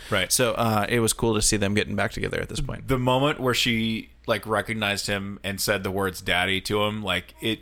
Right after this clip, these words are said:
Speaker 1: to me, was very reminiscent of when Wally got pulled from the Speed
Speaker 2: Oh,
Speaker 1: Force
Speaker 2: so
Speaker 1: by
Speaker 2: much.
Speaker 1: Barry, when, like, the "How could I forget you" line. Like, I welled up, like, seriously, like,
Speaker 2: Oh,
Speaker 1: I
Speaker 2: yeah.
Speaker 1: was
Speaker 2: If
Speaker 1: like,
Speaker 2: I were Kevin Smith right now, I'd just be bawling all
Speaker 1: Yeah,
Speaker 2: over this keyboard
Speaker 1: like,
Speaker 2: here.
Speaker 1: I, I,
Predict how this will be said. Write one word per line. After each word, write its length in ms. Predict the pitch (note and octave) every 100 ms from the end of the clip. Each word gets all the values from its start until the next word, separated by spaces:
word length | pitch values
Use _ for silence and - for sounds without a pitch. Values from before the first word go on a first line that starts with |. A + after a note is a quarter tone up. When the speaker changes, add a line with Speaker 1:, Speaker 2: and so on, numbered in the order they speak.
| -
Speaker 1:
to 120 | - C3
me, 300 | A#2 A#2 A#2+
was 220 | A2 F#2+
very 300 | G2 G2+ G#2+
reminiscent 600 | G#2 G#2 G2+ G2 G#2 G2
of 300 | F#2+ F#2+ F#2
when 180 | F#2+ F#2+
Wally 520 | F#2+ F#2+ G2 F#2+ F#2+ - - -
got 240 | - F#2+ -
pulled 280 | A2 G#2 F#2+
from 400 | A2 G2 F#2+ F2+ -
the 180 | G#2+ G2
Speed 220 | - G#2+
Speaker 2:
Oh, 60 | A2
Speaker 1:
Force 200 | G#2 -
Speaker 2:
so 80 |
Speaker 1:
by 80 | G2+
Speaker 2:
much. 100 | G#2 G#2+
Speaker 1:
Barry, 120 | G2 F#2
when, 260 | F#2+ G2
like, 200 | E2+ G2
the 100 | G2+
"How 160 | G2 A2
could 140 | G#2 G#2
I 80 |
forget 340 | G2 G#2 F#2+ G2+
you" 120 | F#2+
line. 220 | F#2+ F#2
Like, 240 | F#2+ G2+ - - - -
I 80 | B2+
welled 340 | A#2 B2+ A#2
up, 220 | C3 A2
like, 200 | A2+ G#2+
seriously, 380 | - C3 C3 A#2
like, 160 | G#2+ A2+
Speaker 2:
Oh, 100 | A#2+
Speaker 1:
I 40 |
Speaker 2:
yeah. 100 | A#2
Speaker 1:
was 120 | A2+
Speaker 2:
If 60 | A2
Speaker 1:
like, 80 | C3
Speaker 2:
I 60 |
were 80 | B2+
Kevin 240 | C3+ A#2+
Smith 200 | A#2 A#2 A2+
right 120 | G#2
now, 160 | G#2
I'd 80 | G2+
just 120 | G#2+
be 80 | A2+
bawling 360 | G#2+ G#2+ G2+ G2
all 80 | G2
Speaker 1:
Yeah, 140 | G2+
Speaker 2:
over 80 | G#2+
this 100 | A#2+
keyboard 280 | - G#2 -
Speaker 1:
like, 120 | G2+
Speaker 2:
here. 220 | A#2+ A2+ - -
Speaker 1:
I, 220 | A#2 B2 A2+ F2
I, 220 | A#2+ A2+